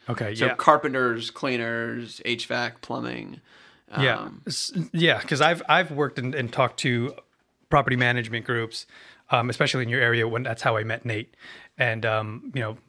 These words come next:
Speaker 1: it's more mom and pop property
Speaker 2: Mm-hmm.
Speaker 1: management groups.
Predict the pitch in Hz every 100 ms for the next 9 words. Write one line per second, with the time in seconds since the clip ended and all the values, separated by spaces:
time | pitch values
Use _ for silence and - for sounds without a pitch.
0 | _ - 220 170 131 120 113 107 - 113
1 | - _ _ - 117 123 113 110 117 -
2 | 120 107 117 107